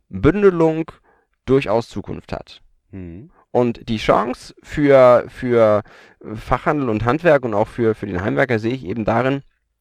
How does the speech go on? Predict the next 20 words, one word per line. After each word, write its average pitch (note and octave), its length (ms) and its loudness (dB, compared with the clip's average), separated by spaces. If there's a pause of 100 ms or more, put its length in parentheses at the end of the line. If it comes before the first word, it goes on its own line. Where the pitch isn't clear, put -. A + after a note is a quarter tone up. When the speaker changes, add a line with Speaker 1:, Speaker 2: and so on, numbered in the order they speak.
(280)
Speaker 1:
dass F#2+ 460 -8 (340)
der, F#2+ 360 -4 (340)
der, G2+ 240 2
der, F2+ 300 0
der, F2 220 -8 (100)
der - 160 -14
Fachhandel B2+ 400 -4
und G#2 100 -8
das G2 140 -8
Handwerk B2 340 -2 (300)
eben C3 300 2 (140)
auch A2 140 0
ein C#3 120 -4
bisschen C#3 240 -2
mehr A#2 100 4
Akzeptanz C#3+ 520 -4
gegenüber G2 380 -4
Selbstbauerei E2+ 800 -4
hat, C3 300 -6 (320)
äh, A2+ 180 0